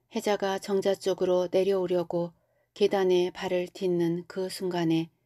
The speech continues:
시소에서 일어난 것이다. 혜자는 정자에 가지 않겠다고 마음을 바꿨다. 정영감의 눈빛은 음탕해 보였다. 정영감은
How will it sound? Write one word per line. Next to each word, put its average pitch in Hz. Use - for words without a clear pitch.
시소에서 180
일어난 190
것이다. 165
혜자는 190
정자에 185
가지 185
않겠다고 170
마음을 175
바꿨다. 165
정영감의 185
눈빛은 175
음탕해 190
보였다. 160
정영감은 180